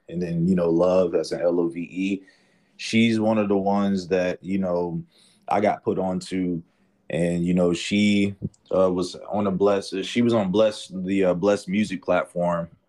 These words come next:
um, with, uh, Gabby Callwood and Jordan May and a few other people.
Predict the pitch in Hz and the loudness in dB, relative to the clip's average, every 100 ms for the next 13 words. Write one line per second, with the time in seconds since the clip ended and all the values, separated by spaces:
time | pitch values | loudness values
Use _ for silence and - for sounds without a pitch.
0 | - 80 85 82 82 85 85 _ - 85 | -10 -2 0 2 0 -6 -14 _ -10 -8
1 | 87 87 82 95 92 90 101 98 90 90 | -2 0 2 2 2 0 2 2 2 -2
2 | 87 87 85 87 85 85 - _ _ _ | -2 -4 -8 -12 -14 -16 -18 _ _ _
3 | 85 110 104 95 95 98 92 90 87 82 | -2 2 2 2 2 2 2 0 -2 -6
4 | 87 92 85 - 85 80 80 | -2 -2 -2 -6 -8 -8 -8